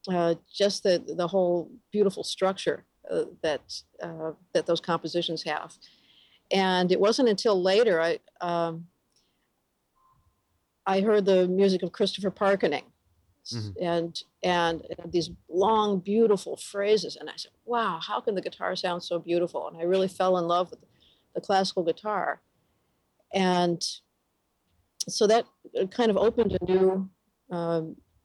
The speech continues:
Speaker 1: a new chapter for me. And, and I started, uh, studying classical in college after having done those other styles.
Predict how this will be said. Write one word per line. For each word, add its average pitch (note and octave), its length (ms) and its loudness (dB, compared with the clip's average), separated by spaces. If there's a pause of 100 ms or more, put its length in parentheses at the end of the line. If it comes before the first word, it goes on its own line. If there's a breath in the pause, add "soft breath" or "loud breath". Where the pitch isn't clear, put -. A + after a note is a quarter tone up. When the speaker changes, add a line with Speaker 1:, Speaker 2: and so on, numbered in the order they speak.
(120)
Speaker 1:
a F3+ 120 4
new G3 140 6
chapter A3 440 0
for D3+ 240 0
me. D3+ 160 -8
And, E3+ 220 -12
and E3 180 -8
I E3 80 -2
started, F3 460 -2 (340)
uh, E3+ 200 -4
studying E3+ 320 0
classical F3 480 -4
in E3 60 -4
college G3 500 0
after D#3 220 -4
having E3+ 240 -2
done E3 280 -6 (760)
those F3 200 2
other G#3 200 4
styles. - 720 -4